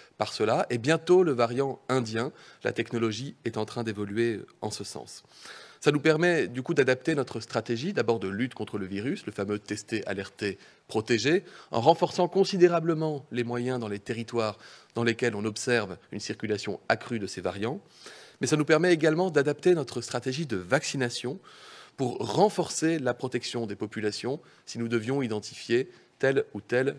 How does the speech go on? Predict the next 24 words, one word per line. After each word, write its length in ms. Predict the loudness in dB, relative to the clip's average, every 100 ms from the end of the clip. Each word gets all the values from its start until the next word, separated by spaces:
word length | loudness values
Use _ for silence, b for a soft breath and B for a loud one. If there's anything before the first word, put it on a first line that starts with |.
| -6
variant 500 | -6 -4 -6 -8 -10 b -10
en 80 | -8
concentration 580 | -6 -6 -8 -8 -8
importante 460 | -8 -8 -8 -6 -6
sur 180 | -8 -10
un 60 |
territoire 380 | -8 -10 -8 -10
donné. 200 | -10 -16 -18 _ _ _ B B B B B B B B B B 0
Je 120 | 4
vais 200 | 4 2 -2
maintenant 280 | -2 0 2
parler 260 | 4 4
de 160 | 2 2
la 200 | 4 2
vaccination, 680 | 4 2 4 0 2 2 2
Monsieur 160 | 0
le 60 | 0
Premier 180 | 0 2
ministre. 380 | 2 2 0 0
Alors, 160 | 0 0
pour 140 | 0
préparer 380 | 2 2 4 2
cette, 280 | 0 -2 0
euh, 220 | 0